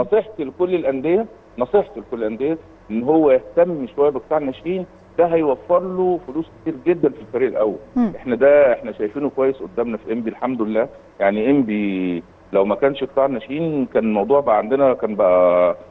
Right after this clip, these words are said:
Speaker 1: وصل لمراحل صعبة، إنما
Speaker 2: آه.
Speaker 1: أنا شايف إن قطاع الناشئين وبداية نادي الزمالك إن هو يبتدي يطلع عنده من ال-، لأن بس يعني اللي نفع نادي الزمالك شوية دلوقتي إن هو إيه، خلاص اللي عايزه من الدوري أعتقد خده، يعني
Speaker 2: صح.
Speaker 1: الكونفدرالية هو هيلعب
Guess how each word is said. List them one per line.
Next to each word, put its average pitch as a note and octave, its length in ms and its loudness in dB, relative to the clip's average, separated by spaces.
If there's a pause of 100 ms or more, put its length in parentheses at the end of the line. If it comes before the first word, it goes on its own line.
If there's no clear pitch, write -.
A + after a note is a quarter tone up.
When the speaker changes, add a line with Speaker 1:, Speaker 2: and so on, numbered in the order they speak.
(140)
Speaker 1:
وصل C3 260 0
لمراحل A2 500 0
صعبة، F#2+ 240 2
إنما G#2 140 -2
Speaker 2:
آه. - 20 0
Speaker 1:
أنا A2+ 120 -2
شايف A#2 300 0
إن G2 180 -2
قطاع B2 220 0
الناشئين A2 460 -6
وبداية F2+ 840 -2
نادي A#2+ 160 0
الزمالك A2 400 -2
إن F#2 100 -2
هو A2 160 2
يبتدي G#2+ 260 0
يطلع C3 460 0 (520)
عنده A2 360 -2
من G2+ 180 -6
ال-، F#2+ 200 -6
لأن D3 280 0
بس E3+ 120 -2 (160)
يعني C3 440 0 (600)
اللي A#2 140 2
نفع E3+ 240 2
نادي E3 220 -2
الزمالك E3 300 -4
شوية E3 200 2
دلوقتي D#3 320 0
إن C3+ 80 0
هو D3+ 220 2
إيه، D3+ 280 -2 (260)
خلاص D3+ 220 2 (120)
اللي C3 280 -2
عايزه D3+ 340 0
من C3+ 160 -4
الدوري F3 500 2 (100)
أعتقد D#3 400 -2 (120)
خده، B2 200 0 (220)
يعني G2 200 -2
Speaker 2:
صح. G2+ 160 -8 (440)
Speaker 1:
الكونفدرالية C3 680 0
هو B2 140 4
هيلعب A#2 380 0